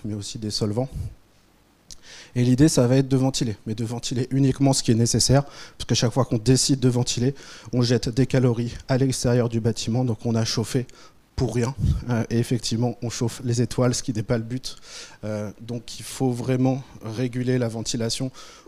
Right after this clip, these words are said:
en fonction de l'usage des bâtiments. Mais pas simplement effectivement sur une donnée de présence, même si c'est, c'est très pertinent, mais aussi sur la quantité de personnes dans une pièce. Or, la quantité de personnes dans une pièce est assez difficile à quantifier avec des capteurs,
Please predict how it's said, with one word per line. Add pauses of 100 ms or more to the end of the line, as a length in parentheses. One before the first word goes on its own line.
en
fonction
de
l'usage
des
bâtiments. (480)
Mais
pas
simplement
effectivement
sur
une
donnée
de
présence,
même
si
c'est,
c'est
très
pertinent, (400)
mais
aussi
sur
la
quantité
de
personnes
dans
une
pièce. (560)
Or,
la
quantité
de
personnes
dans
une
pièce
est
assez
difficile
à
quantifier
avec
des
capteurs,